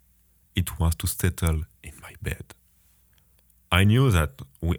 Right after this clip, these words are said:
had to live in a three-person apartment share, and I was the first to arrive. The reservation had been made by the administration of Johns Hopkins, and that everything would be ready when we arrived. I arrived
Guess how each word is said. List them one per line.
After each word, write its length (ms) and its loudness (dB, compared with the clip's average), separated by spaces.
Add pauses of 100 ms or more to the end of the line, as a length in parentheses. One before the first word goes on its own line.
had 240 0
to 100 -4
live 300 2
in 80 0
a 60 0
three-person 640 0
apartment 460 -2
share, 280 -8 (600)
and 160 0
I 80 2
was 240 0
the 80 0
first 360 -2
to 100 -4
arrive. 420 -6 (1000)
The 100 -2
reservation 720 0 (160)
had 280 -4
been 200 2
made 320 0
by 180 -2
the 220 -4
administration 800 0
of 100 -2
Johns 200 0
Hopkins, 440 0 (380)
and 180 2
that 240 0
everything 560 0
would 240 0
be 140 -2
ready 420 0 (180)
when 260 0
we 120 -2
arrived. 440 -6 (1040)
I 100 2
arrived 420 0